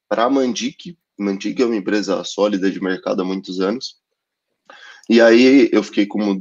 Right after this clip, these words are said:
é, em dois anos como diretor de engenharia e inovação da Mandic, é, cuidava do, de uma boa parte dos times tec-, dos times técnicos,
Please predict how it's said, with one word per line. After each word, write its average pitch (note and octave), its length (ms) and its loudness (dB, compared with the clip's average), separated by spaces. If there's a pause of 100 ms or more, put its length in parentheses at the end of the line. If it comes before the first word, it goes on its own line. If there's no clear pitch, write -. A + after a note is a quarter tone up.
é, F2+ 140 -4
em F2+ 140 -10
dois G2+ 260 0
anos G2+ 200 -2
como G2 180 -6
diretor G2+ 360 0
de F#2+ 80 -4
engenharia G2 680 0
e G2 60 2
inovação F#2 500 -4
da F#2 80 -6
Mandic, G2 480 -6 (560)
é, F2+ 160 -2
cuidava F#2 560 0 (180)
do, F2 160 -4
de - 60 -12
uma F#2+ 160 0
boa G2 200 4
parte G2 280 -2
dos G2 120 -6
times G2 240 -4
tec-, - 320 0
dos G2 200 -4
times G2+ 240 -6
técnicos, - 680 -2